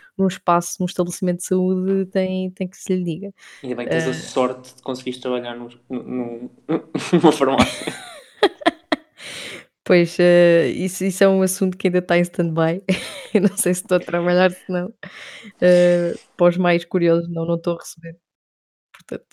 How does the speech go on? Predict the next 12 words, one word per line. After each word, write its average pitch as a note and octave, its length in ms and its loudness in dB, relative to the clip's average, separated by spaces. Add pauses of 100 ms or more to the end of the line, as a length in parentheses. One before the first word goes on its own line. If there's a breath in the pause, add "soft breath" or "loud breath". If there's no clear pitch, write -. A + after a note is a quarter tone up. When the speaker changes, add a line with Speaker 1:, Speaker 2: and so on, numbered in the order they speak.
Speaker 1:
<laughs> D#4+ 1000 0
enfim, G3 340 0 (260)
ahm, F#3+ 720 4 (240)
passando G3+ 300 0
isso E3+ 160 -2
à E3 80 0
frente, E3+ 440 -6 (720 loud breath)
bem-vindos F3+ 680 2
mais E3+ 180 -2
uma E3 160 -6
vez. F3 500 -4 (140)
Eh, F3+ 580 0